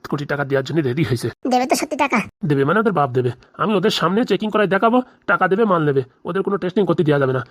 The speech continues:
Speaker 1: কারণ কি, ওরা বিশাল এক্সপার্ট তো। একবার খুলে যদি দেখে ভিতরে কি মাল ম্যাটেরিয়াল আছে, ওরা নিজেরাই তৈরি করে ফেলাবে। তার জন্য ওদেরকে মোটামুটি চালু করে মেশিন দেখাই দিতে হবে, তারপরে টাকা দেবে, মাল পাবে।
Speaker 2: বলছি, দুই দেশের ভিতরে একটা মালা ডাক হলে হয় না?
Speaker 1: মালা ডাক বলি, ম্যাডাম, বুঝলাম না।
Speaker 2: মোচা কলটা আমার হাতে থাকবে, এক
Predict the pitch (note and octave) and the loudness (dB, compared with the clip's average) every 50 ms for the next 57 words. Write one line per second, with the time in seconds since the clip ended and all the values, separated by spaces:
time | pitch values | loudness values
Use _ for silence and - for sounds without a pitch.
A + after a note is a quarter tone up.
0 | _ _ - E3 E3 F#3 F3 G3 F#3 F#3 F3+ E3+ D#3+ G3 F#3 F3 - - G#3+ G3+ | _ _ -2 0 0 2 2 4 4 4 2 2 0 0 0 -2 0 0 -2 0
1 | - F#3+ D#3 - - _ _ F3+ F3+ E3+ F3 E3 - G3 G3+ G3 F#3 G3+ F3+ F#3+ | 2 0 0 0 -4 _ _ -6 -2 0 -2 -2 0 2 2 2 2 2 0 0
2 | F#3+ G#3 F3+ E3 D#3+ G#3 G3+ - G#3 F#3 F3+ F3+ F#3 F#3+ G#3 G#3 A3+ A3 A3+ A3 | 0 2 2 4 4 2 2 2 2 2 2 2 2 0 -2 -2 0 0 0 0
3 | G#3+ F3+ - - _ _ - G#3+ G3 F#3+ E3 F3 F#3+ F#3+ - F3 D#3+ D#3 F3 E3+ | 0 -2 -2 -4 _ _ 0 0 0 0 2 2 2 4 4 2 2 2 0 -2
4 | - - D#3 C#3+ C#3 B2+ - - _ _ F3 F3+ F3 F#3+ F3+ E3 D3+ D3 - _ | 0 0 2 2 0 0 -4 -12 _ _ -2 0 2 2 4 2 2 0 -4 _
5 | - - E3 D#3+ E3+ F#3+ F#3 G#3 F#3 F3 F#3 F3+ F3+ G3+ - F3+ E3+ D#3+ F#3 F3+ | -4 -2 0 0 2 2 2 2 2 2 2 0 0 0 0 0 2 2 2 2
6 | F3+ F3 - G3+ F3 F3 G#3+ G#3 G#3 G3 G3+ A3 G3 F3 A3 D#4 - - _ _ | 2 0 0 0 0 0 0 0 0 2 2 2 2 4 2 0 0 -4 _ _
7 | _ - E3+ E3+ F3+ F#3 F#3+ F3+ E3 E3 F3+ F3+ G3 B3+ G#3+ F3+ D#3+ D3+ D#3 C#3 | _ -2 0 0 -2 -4 -2 -2 0 0 0 0 2 2 2 2 0 0 0 0
8 | C3+ C#3 B2+ - _ _ _ - - C4 - D4+ C4 C4 C#4 B3+ C#4+ - D#4+ D#4 | 0 0 -2 -4 _ _ _ -6 -4 -4 -4 -4 -2 -2 -2 -2 0 0 0 0
9 | A#3+ A#3 E4 D4 C#4+ C#4+ D#4 C#4 B3+ C#4+ - - _ _ - C#4+ C#4+ C4+ C#4 C#4 | 2 0 2 0 2 2 2 2 0 0 -2 -8 _ _ -4 -2 0 2 2 2
10 | C#4 C#4 C4 - C#4+ C#4 D#4+ A3+ A#3+ C#4+ D4+ D#4+ E4 - - _ _ - F3+ E3 | 2 0 0 0 2 2 4 4 2 0 0 0 -2 -4 -10 _ _ -2 0 2
11 | D#3+ D3+ D3+ D#3+ D#3 E3 F3 F3 F3+ G3+ A3 F3+ D#3+ G3 G#3 E3+ D3 C3+ A#2+ - | 2 2 2 0 0 0 0 0 0 0 0 0 0 0 2 2 2 0 -2 -4
12 | - - _ - C#4 C#4+ C4+ C#4+ C4+ D4 C#4 C#4 C#4+ C#4+ C4 A#3+ D4+ A#3+ A#3 A3+ | -12 -20 _ -2 -2 0 0 0 0 2 2 2 2 2 2 0 0 -2 -2 -4
13 | A3+ G#3+ G#3 G#3 - _ _ _ _ - B3+ | -4 -4 -6 -8 -8 _ _ _ _ -8 -6